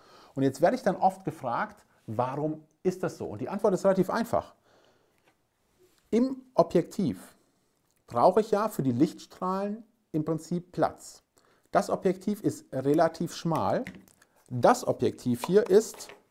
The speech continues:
natürlich erstens ein bisschen lichtstärker, aber vor allem extrem viel breiter. Guckt euch mal den Unterschied an. Ja, das ist wirklich ein Trümmer dagegen. Der Vorteil ist jetzt aber, dadurch, dass es so ein Trümmer ist,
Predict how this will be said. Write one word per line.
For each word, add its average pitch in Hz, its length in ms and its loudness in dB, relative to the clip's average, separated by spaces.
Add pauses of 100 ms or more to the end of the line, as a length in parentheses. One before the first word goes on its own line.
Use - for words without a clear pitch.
(380)
natürlich 135 360 2
erstens 143 320 2
ein 127 60 -2
bisschen 127 300 0
lichtstärker, 147 680 0
aber 151 200 4
vor - 200 -2
allem 185 380 2 (1600)
extrem 175 580 0
viel 165 300 2
breiter. 131 600 4
Guckt - 280 0
euch 151 140 -2
mal 151 80 4
den 147 100 2
Unterschied 147 500 0
an. 135 200 -4 (480)
Ja, 160 320 0
das - 160 -2
ist 143 320 -4
wirklich 160 480 6
ein 143 160 -4
Trümmer 170 460 8
dagegen. 85 480 -4 (680)
Der 120 100 0
Vorteil 240 440 4
ist 110 180 -2
jetzt 101 200 -4
aber, 165 380 -4 (420)
dadurch, 143 340 4
dass 247 160 2
es 262 120 -4
so 139 140 2
ein 117 80 -2
Trümmer 110 320 -4
ist, - 320 -4